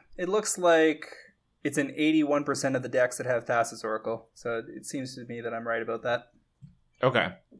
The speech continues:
Speaker 2: So Flash is getting used to play. I would imagine that's gotta be Flash in Inverter of Truth is the intent then, right? Like, you don't need to flash in Thassa's Oracle, but you might wanna flash in Inverter of Truth because that costs four.
Speaker 1: Well,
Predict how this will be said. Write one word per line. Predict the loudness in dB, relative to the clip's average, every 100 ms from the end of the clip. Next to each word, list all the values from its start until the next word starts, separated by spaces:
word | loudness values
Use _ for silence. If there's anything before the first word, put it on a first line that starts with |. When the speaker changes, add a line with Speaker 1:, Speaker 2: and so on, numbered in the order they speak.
| _ _ _ _ _
Speaker 2:
So | -2 2 4 2 -4 _ _ _ _ _ _ _ _
Flash | 0 6 6 6 2
is | -2 -2 -2
getting | -4 -4 -4
used | -2 -2 -2
to | -6
play. | -2 0
I | 2
would | 4
imagine | 6 6 6 2
that's | 2
gotta | 4 4
be |
Flash | 2 2 2 0
in |
Inverter | -2 -2 2 4 4 4
of | 0
Truth | -4 -4
is | -6
the | -6
intent | -8 -4 -4 -4 -6
then, | -10
right? | -8 -6 -6 -10 _ _ _ _ _ _ _ _ _ -4
Like, | -2 2
you |
don't | 4
need | 4 2
to |
flash | 2 2 2 0
in | 0
Thassa's | 2 2 0 -4
Oracle, | -4 -4 -6
but | -6 -6
you | -6 -8 -6 -2
might | -2 -2
wanna | -6
flash | -4 -2 -2 -4
in | -8 -8 -12 -8
Inverter | -6 -2 -2 -4
of | -6
Truth | -6 -6 -8 -12
because | -12 -8
that | -8 -6
costs | -6 -6 -8
four. | -6 -6 -6 -10 _ _ _ _ _ _
Speaker 1:
Well, | 4 6 4 2 -6